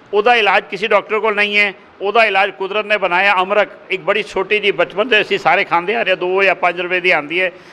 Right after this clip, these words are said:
ਹਰੇ ਰੰਗ ਦੀ ਅੰਮ੍ਰਿਤ ਹੁੰਦੀ ਹੈ, ਬੇਰ ਵਾਲੇ ਕੋਲ ਮਿਲਦੀ ਹੈ, ਸਟਾਰ ਫਰੂਟ ਵੀ ਕਹਿੰਦੇ ਆ ਉਹਨੂੰ। ਸਕਿਨ ਟਰਬਲ ਦਾ ਇਲਾਜ ਕਿਸੇ ਡਾਕਟਰ ਕੋਲ ਨਹੀਂ ਹੈ, ਸਾਰੇ ਦਵਾਈਆਂ ਖਿਲਾ ਖਿਲਾ ਕੇ ਤੁਹਾਡਾ ਸਰੀਰ ਸਤਿਆਨਾਸ਼ ਕਰਾਏ ਜਾ ਰਹੇ ਨੇ।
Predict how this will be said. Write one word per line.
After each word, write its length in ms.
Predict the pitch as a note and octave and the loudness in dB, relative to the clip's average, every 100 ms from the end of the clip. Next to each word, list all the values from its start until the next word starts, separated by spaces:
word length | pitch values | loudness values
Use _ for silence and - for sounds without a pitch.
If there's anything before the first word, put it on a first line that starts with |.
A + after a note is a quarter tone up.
| - D3+ | -6 -2
ਹਰੇ 140 | G3+ | 0
ਰੰਗ 200 | F#3 F3 | 0 -2
ਦੀ 120 | F3+ | 0
ਅੰਮ੍ਰਿਤ 280 | F3 F3 F3+ | 0 0 -2
ਹੁੰਦੀ 200 | E3 E3 | -2 -2
ਹੈ, 40 | F#3+ | -2
ਬੇਰ 260 | D#3 F3 | 0 2
ਵਾਲੇ 200 | F3 F3 | 2 0
ਕੋਲ 180 | E3+ F3 | 0 -2
ਮਿਲਦੀ 360 | D3+ D3 D#3+ E3+ | -2 -4 0 0
ਹੈ, 40 | |
ਸਟਾਰ 340 | D#3+ D#3+ D#3 | 0 2 0
ਫਰੂਟ 300 | D#3+ D#3+ E3 | -2 -8 -8
ਵੀ 140 | E3 E3+ | -6 -2
ਕਹਿੰਦੇ 260 | D#3+ D3 | -2 0
ਆ 80 | D#3 | -4
ਉਹਨੂੰ। 200 | C#3 C#3 - - - - - - | -4 -8 -14 -20 -20 -20 -20 -20
ਸਕਿਨ 360 | - - A3+ A#3 | -14 0 0 2
ਟਰਬਲ 300 | A3+ A3 G#3+ | -2 -2 0
ਦਾ 100 | G#3 | 0
ਇਲਾਜ 280 | F#3+ G3 | 2 -2
ਕਿਸੇ 220 | - F3 A3 | -4 -8 0
ਡਾਕਟਰ 320 | G3 D#3+ G3 | 0 0 -2
ਕੋਲ 160 | F#3+ | -2
ਨਹੀਂ 260 | F#3 F#3 E3+ | 0 -2 -2
ਹੈ, 120 | D#3 C#3 - - | -4 -10 -20 0
ਸਾਰੇ 400 | F#3+ G3+ G#3 G3+ - - - | 2 4 2 0 -10 -20 -6
ਦਵਾਈਆਂ 420 | D3 E3 F3+ F#3+ | -2 0 2 0
ਖਿਲਾ 260 | E3 E3+ E3+ | 2 0 2
ਖਿਲਾ 200 | E3+ F3 | 2 0
ਕੇ 120 | F#3 | 0
ਤੁਹਾਡਾ 260 | E3+ D#3 | 0 0
ਸਰੀਰ 300 | E3 E3 F3 | 0 0 -2
ਸਤਿਆਨਾਸ਼ 500 | F3 D#3+ C#3 F3 E3+ | -4 -4 0 0 0
ਕਰਾਏ 260 | - D3+ D3+ | 0 2 2
ਜਾ 140 | D3+ | 2
ਰਹੇ 120 | D3 D3+ | 0 -2
ਨੇ। 140 | E3 | -6